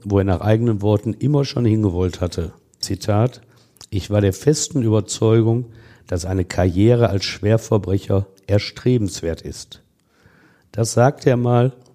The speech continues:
nachdem er nach vielen Jahren im Hochsicherheitstrakt der J V A Werl angekommen war. Und natürlich trägt nicht er die Schuld an der ersten Strafe als Erwachsener.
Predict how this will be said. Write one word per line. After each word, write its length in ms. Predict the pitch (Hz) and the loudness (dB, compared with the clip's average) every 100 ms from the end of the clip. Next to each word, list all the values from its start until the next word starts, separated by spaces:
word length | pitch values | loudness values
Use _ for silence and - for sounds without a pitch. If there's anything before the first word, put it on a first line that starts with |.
| _ | _
nachdem 300 | 98 - 104 | -6 -2 0
er 60 | 104 | 0
nach 160 | 90 | -2
vielen 460 | - - 151 160 147 | -4 -2 2 2 4
Jahren 360 | 113 117 117 | 4 4 2
im 180 | 104 92 | 0 0
Hochsicherheitstrakt 1120 | 98 90 113 - 120 107 - - 104 104 - - _ _ _ _ - | -2 -2 -4 -2 0 0 -2 -8 -6 -6 -10 -20 _ _ _ _ 0
der 80 | 101 | 2
J 200 | 113 - | 2 0
V 160 | - | -4
A 320 | 92 98 87 | -2 0 0
Werl 260 | 90 92 95 | 2 2 0
angekommen 600 | 98 95 85 - 82 82 | -2 -4 -4 -8 -10 -10
war. 240 | 78 73 - _ _ _ | -12 -14 -18 _ _ _
Und 100 | 135 | -2
natürlich 380 | 127 185 170 160 | 0 2 2 2
trägt 300 | - 143 135 | 2 0 0
nicht 220 | 107 - | -2 2
er 120 | 175 | 4
die 140 | 160 | 4
Schuld 420 | 113 - 120 104 110 | 0 2 4 4 2
an 120 | 107 | 0
der 100 | 90 | 2
ersten 300 | 101 - 101 | 0 -2 -10
Strafe 420 | - 95 98 - | -4 0 0 0
als 120 | 92 | -2
Erwachsener. 600 | 90 85 90 - 92 82 | -2 -2 -6 -8 -8 -8